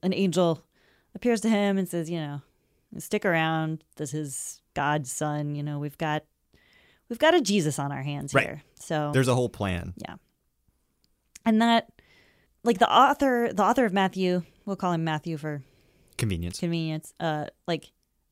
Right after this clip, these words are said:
Speaker 1: butts in here and directly addresses the audience and says, "And so this fulfills the prophecy from Isaiah about how a child will be born to a virgin." But if you, I mean, you can go back and listen to our Isaiah episode.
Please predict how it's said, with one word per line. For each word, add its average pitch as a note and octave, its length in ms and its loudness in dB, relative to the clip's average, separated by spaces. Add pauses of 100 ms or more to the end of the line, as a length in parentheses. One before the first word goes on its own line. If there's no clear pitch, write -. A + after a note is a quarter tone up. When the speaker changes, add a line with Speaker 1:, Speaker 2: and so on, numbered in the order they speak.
Speaker 1:
butts F#3+ 260 2
in F#3 120 2
here D#3+ 200 0
and D#3 120 -2
directly E3 300 0
addresses D#3+ 320 -2
the D#3 60 -4
audience D3 440 -4
and D3+ 140 -10
says, C#3+ 320 -12 (500)
"And E3 160 -2
so D#3+ 140 0
this C4 320 2
fulfills F3 460 -2
the - 80 -16 (160)
prophecy A#3+ 560 0
from D#3 280 -4 (180)
Isaiah D#3+ 800 2 (400)
about D#3 400 -2
how D3+ 180 -6
a C#3 60 -6
child G3+ 360 2
will D#3+ 60 0
be E3 140 -4
born D#3+ 260 -2
to D3 120 -4
a D3 40 -6
virgin." E3+ 560 0 (320)
But G#3 80 -12
if - 140 -14
you, G3+ 220 -4 (140)
I F#3+ 40 -4
mean, G3+ 140 0
you G#3+ 80 0
can F#3+ 80 2
go G3+ 120 4
back F#3+ 180 2
and E3 80 0
listen D#3+ 180 -4
to D#3+ 60 -2
our C#3+ 160 -4
Isaiah D3+ 300 -4
episode. D3+ 480 -2